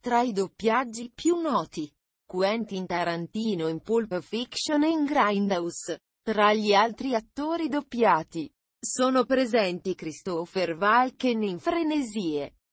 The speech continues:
Militari, Homeboy e Batman Il Ritorno, Bruce Campbell in La Casa,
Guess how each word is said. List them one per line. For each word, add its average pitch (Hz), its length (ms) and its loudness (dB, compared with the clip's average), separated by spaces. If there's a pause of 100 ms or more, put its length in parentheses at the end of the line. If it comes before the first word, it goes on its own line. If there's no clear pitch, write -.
(140)
Militari, 262 840 2 (220)
Homeboy 190 600 2
e 185 40 0
Batman 180 640 -4
Il 190 200 0
Ritorno, 151 720 -2 (260)
Bruce 220 580 -2
Campbell 196 640 -2
in 269 180 -2
La 285 140 0
Casa, 165 500 -2